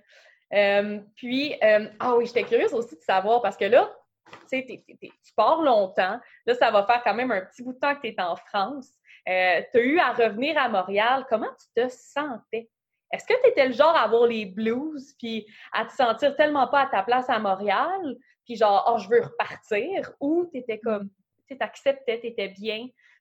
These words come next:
Speaker 1: Tu sais, je, je,
Speaker 2: Mm.
Speaker 1: tu parles un peu de, de ça ?
Speaker 2: Ben, en fait,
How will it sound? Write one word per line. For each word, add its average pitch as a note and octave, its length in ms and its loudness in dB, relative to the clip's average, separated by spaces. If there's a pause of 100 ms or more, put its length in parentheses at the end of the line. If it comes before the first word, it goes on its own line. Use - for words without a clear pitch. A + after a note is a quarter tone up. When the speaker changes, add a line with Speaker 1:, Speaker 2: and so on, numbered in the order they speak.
Speaker 1:
Tu D4 80 -12
sais, C4 160 -10
je, A3 60 -12 (180)
je, G#3 60 -14
Speaker 2:
Mm. G3+ 100 -14 (240)
Speaker 1:
tu - 120 -20
parles B3+ 160 0
un C4 80 -2
peu B3+ 120 -10
de, F#3+ 400 2
de G#3 40 -4
ça ? - 200 -6 (1120)
Speaker 2:
Ben, A#3+ 140 2
en - 40 -6
fait, G4 120 0